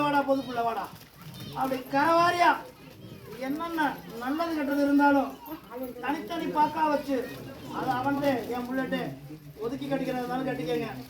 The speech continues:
நல்லது கெட்டது பார்த்துக்கிறதா இருந்தாலும் பார்த்துக்கங்க. சரியா? அப்படி தண்ணி திருவன் பண்ற காலத்துல அது எல்லாத்தையும் சரி பண்ணிக்குவோம். சரியா? இப்ப தூக்கி சுமக்கிற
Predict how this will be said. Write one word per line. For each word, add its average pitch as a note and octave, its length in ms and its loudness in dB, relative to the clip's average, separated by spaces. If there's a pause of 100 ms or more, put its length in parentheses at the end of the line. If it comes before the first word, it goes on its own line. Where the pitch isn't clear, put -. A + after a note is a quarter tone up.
(160)
நல்லது C4 260 0
கெட்டது A#3+ 260 0
பார்த்துக்கிறதா A3+ 280 0
இருந்தாலும் A3 280 -6
பார்த்துக்கங்க. G3 380 -8 (460)
சரியா? D4+ 240 4 (500)
அப்படி C#4 180 2 (100)
தண்ணி C#4+ 260 0
திருவன் E4+ 380 2
பண்ற C#4+ 260 0
காலத்துல C#4 340 4 (520)
அது B3 100 -4 (100)
எல்லாத்தையும் C4+ 420 2
சரி C4 200 2
பண்ணிக்குவோம். - 400 0 (340)
சரியா? C4 240 2 (520)
இப்ப - 220 -4
தூக்கி G4 280 0
சுமக்கிற E4 300 4